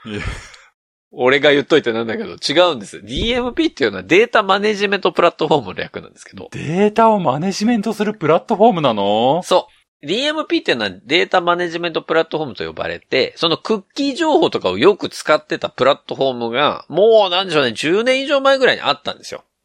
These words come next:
Speaker 1: うん。
Speaker 2: ね。それはウェブ広告とか、皆さんがいろんなサイトを見るときに、Yahooとかでもそうですけど、
Speaker 1: Yahoo。
Speaker 2: ウェブ広告って横に出てきたりするじゃないですか。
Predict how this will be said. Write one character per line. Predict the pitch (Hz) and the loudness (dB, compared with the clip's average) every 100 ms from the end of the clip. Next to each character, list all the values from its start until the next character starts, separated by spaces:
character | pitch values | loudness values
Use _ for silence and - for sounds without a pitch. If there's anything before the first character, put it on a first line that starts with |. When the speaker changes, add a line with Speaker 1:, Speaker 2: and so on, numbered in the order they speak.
| _ - | _ -8
Speaker 1:
う | |
ん。 | 123 127 82 _ _ _ _ _ - | -6 -4 -8 _ _ _ _ _ -8
Speaker 2:
ね。 | 156 _ | -8 _
そ | - | 2
れ | 214 | 4
は | 196 - _ _ - | 4 0 _ _ 0
ウ | |
ェ | 139 | 2
ブ | 160 190 190 | 2 -4 -2
広 | 202 175 | 4 4
告 | 110 - | 2 -6
と | - | -12
か、 | |
皆 | 104 151 208 | -2 0 2
さ | 165 | 0
ん | 127 98 | -2 -4
が | 110 131 92 65 _ _ | -2 0 -2 -8 _ _
い | 120 | 0
ろ | 151 | 2
ん | 147 | 2
な | |
サ | 143 135 | 0 0
イ | 131 | -2
ト | - 127 | -2 -2
を | |
見 | 123 | 0
る | 131 98 | -4 -4
と | - | -12
き | 87 | -10
に、 | 107 87 | -10 -2
Yahoo | 104 110 190 | -2 2 0
と | - | 0
か | 98 | -6
で | 76 | -6
も | 71 | -12
そ | - 101 | -6 -6
う | |
で | - | -6
す | - | -16
け | - | 0
ど、 | 117 92 | 0 0
Speaker 1:
Yahoo。 | 98 - 165 120 _ _ _ _ | -6 -4 -4 -4 _ _ _ _
Speaker 2:
ウ | 107 | 0
ェ | 156 | 0
ブ | 285 | 0
広 | 359 330 359 | 0 4 4
告 | 349 - | 4 -2
っ | - | -4
て | 92 | -2
横 | 98 151 | 0 0
に | 127 | 2
出 | 180 | 2
て | 180 | 2
き | - - | -4 -6
た | 80 | -6
り | |
す | - | -4
る | 107 | -4
じ | 107 | -4
ゃ | - | -6
な | |
い | - | -14
で | - | -20
す | - | -20
か。 | - | -20